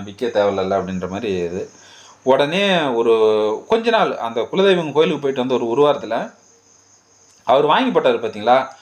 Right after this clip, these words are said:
அதுக்கு பி-, அதுக்கு பக்கத்துல இருக்கவங்கலாம் விக்கிறதுக்கு முன் வந்தாங்க. ரொம்ப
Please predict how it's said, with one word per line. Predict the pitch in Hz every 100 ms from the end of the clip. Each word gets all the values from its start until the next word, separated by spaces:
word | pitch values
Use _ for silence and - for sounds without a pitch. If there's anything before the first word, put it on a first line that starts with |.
| - - -
அதுக்கு | 143 156 139
பி-, | 160 143
அதுக்கு | 143 180
பக்கத்துல | - - 240 247
இருக்கவங்கலாம் | 202 165 156 175 180
விக்கிறதுக்கு | 156 240 175 160
முன் | 139 147
வந்தாங்க. | 123 107 101
ரொம்ப | 127 170 214